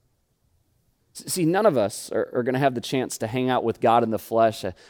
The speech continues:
a chance to hang out with Jesus this side of, of eternity. But we all have access to God in the Spirit, the helper, the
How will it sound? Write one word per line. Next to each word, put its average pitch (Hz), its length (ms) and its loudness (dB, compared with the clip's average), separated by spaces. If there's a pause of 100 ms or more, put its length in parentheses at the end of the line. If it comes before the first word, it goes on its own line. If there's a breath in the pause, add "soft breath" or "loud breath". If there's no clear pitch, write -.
a 117 60 -2
chance 151 320 0
to 113 100 -2
hang 139 260 0
out 131 160 4
with 110 140 -4
Jesus 107 440 -4
this 120 180 -4
side 117 260 2
of, 98 140 2 (180 soft breath)
of 107 140 -2
eternity. 107 600 -4 (640)
But 156 140 6
we 151 140 6
all 196 240 10
have 190 220 6 (100)
access 156 560 0
to 123 120 -4
God 135 420 4
in 123 160 0
the 113 80 -2
Spirit, - 640 0
the 107 80 -4
helper, 135 520 2
the 113 180 -4